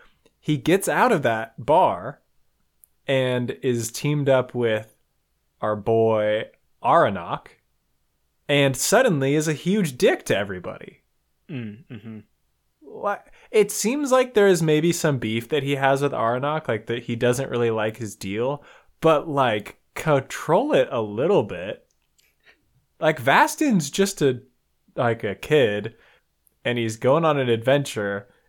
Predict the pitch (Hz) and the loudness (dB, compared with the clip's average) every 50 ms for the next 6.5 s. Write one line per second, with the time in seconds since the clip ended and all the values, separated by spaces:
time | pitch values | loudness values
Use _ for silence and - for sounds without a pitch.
0 | _ _ _ - 113 117 113 110 110 107 107 104 101 110 - _ _ _ _ _ | _ _ _ -8 -6 -4 -4 -4 -4 -6 -6 -6 -8 -10 -12 _ _ _ _ _
1 | _ _ _ _ _ - 110 117 113 110 107 104 - - _ _ _ _ _ _ | _ _ _ _ _ -6 -4 -2 -2 -2 -4 -6 -10 -18 _ _ _ _ _ _
2 | _ _ _ _ _ _ _ _ - 135 131 - - _ _ _ _ _ 143 156 | _ _ _ _ _ _ _ _ -14 -12 -12 -12 -12 _ _ _ _ _ 0 2
3 | 190 220 208 190 - - 226 269 262 247 220 160 - - - - 165 185 233 247 | 4 4 2 2 0 0 0 0 2 2 2 2 2 0 0 2 4 6 6 6
4 | 262 262 240 240 247 262 269 262 254 240 - - - 180 - 214 180 175 - 220 | 6 4 2 2 2 2 2 2 0 -4 -8 -12 -12 -4 0 0 0 0 0 -2
5 | 262 262 254 240 226 196 165 160 175 196 220 240 247 247 226 262 196 - 202 202 | -2 2 2 4 4 4 4 4 4 4 2 0 -2 -2 -4 -4 -2 0 2 4
6 | 190 170 143 - 151 175 190 180 160 | 4 4 2 0 0 2 2 2 0